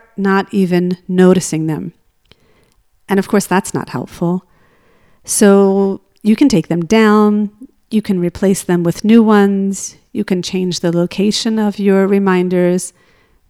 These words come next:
I would just suggest have fun with them. There are also other ways to create reminders besides visual.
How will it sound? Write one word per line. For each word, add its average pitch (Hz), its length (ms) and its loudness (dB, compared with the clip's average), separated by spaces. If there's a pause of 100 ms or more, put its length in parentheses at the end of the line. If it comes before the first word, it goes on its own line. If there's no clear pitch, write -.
(240)
I 220 220 2
would 233 160 2
just 214 220 -4
suggest 202 560 -4 (440)
have 202 240 -2
fun 175 320 -2
with 160 140 -6
them. 156 300 -10 (960)
There 233 220 2
are 226 260 2
also 240 440 2
other 277 280 2
ways 185 280 2
to 185 100 -6
create 185 420 -4
reminders 165 560 -2
besides 175 460 -2
visual. 208 580 0